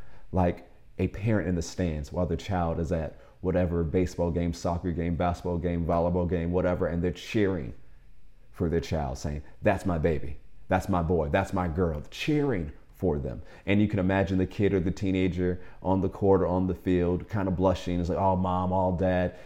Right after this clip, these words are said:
You know, they're like, "I'll stop," but they really want you to keep going because it speaks to that deep need on the inside of them. This is the Heavenly Father doing that for Jesus at the start of his ministry.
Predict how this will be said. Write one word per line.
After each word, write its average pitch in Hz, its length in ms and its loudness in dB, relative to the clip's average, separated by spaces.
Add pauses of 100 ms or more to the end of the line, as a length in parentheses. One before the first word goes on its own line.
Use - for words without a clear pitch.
(160)
You 92 60 -2
know, 95 120 4
they're 95 120 6
like, 90 160 2
"I'll 98 160 4
stop," 92 340 0
but 95 80 2
they 90 80 4
really 95 300 4
want 87 340 0
you 92 80 4
to 87 60 2
keep 87 240 -4
going 87 260 2
because 80 300 -4
it 78 40 -8
speaks - 380 -4
to 90 100 -8
that 78 280 -4
deep 101 200 -2
need 87 240 0
on 85 120 -2
the 80 100 0
inside 85 360 -2
of 92 100 -4
them. 101 220 -6 (540)
This 147 140 -6
is 156 60 -8
the 113 100 0
Heavenly 98 280 0
Father 90 340 -2
doing 85 220 -2
that 78 120 -2
for 85 140 -4
Jesus 82 400 -2
at 73 100 -6
the 78 80 -6
start 80 240 -4
of 76 60 -4
his 73 120 -6
ministry. 71 480 -6